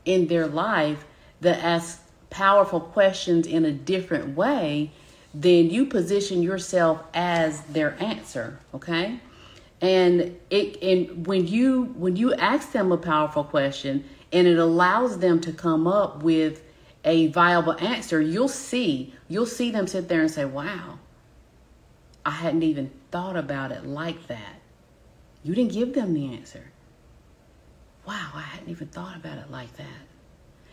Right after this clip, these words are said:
And when they, it, you'll see it. When they come up with their own answer like that, what it does is it, is it ignites their confidence. And when you, when you ask them a question that ignites their confidence,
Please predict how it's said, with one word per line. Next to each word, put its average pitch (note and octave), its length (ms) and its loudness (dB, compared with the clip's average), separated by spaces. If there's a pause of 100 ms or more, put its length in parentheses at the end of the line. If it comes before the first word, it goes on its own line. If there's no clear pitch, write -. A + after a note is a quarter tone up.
(260)
And F3 140 6
when D#3+ 220 4
they, A3+ 580 0 (320)
it, - 260 -6
you'll F#3+ 240 -2
see G#3+ 360 0
it. - 240 -8 (200)
When E3 220 4
they G3 200 6
come A3+ 380 -2
up F#3 140 0
with F#3 140 0
their F3+ 180 2
own F#3 160 2
answer F#3+ 320 -4
like G3+ 240 -4
that, G#3+ 340 -4 (480)
what F#3 220 4
it D#3 160 -2
does G3 360 8
is D#3+ 160 -2
it, D#3+ 240 2
is D#3+ 200 0
it D#3 340 0
ignites D#3 720 -2
their D3 160 -4
confidence. - 1040 -6 (840)
And F3 220 4
when E3+ 220 6
you, F3 480 2
when E3+ 180 4
you E3+ 180 2
ask F3+ 340 -4
them G3 140 0
a D#3 60 4
question A3 720 0 (240)
that D#3+ 200 2
ignites D#3 680 2
their D3+ 240 0
confidence, D#3+ 1080 -4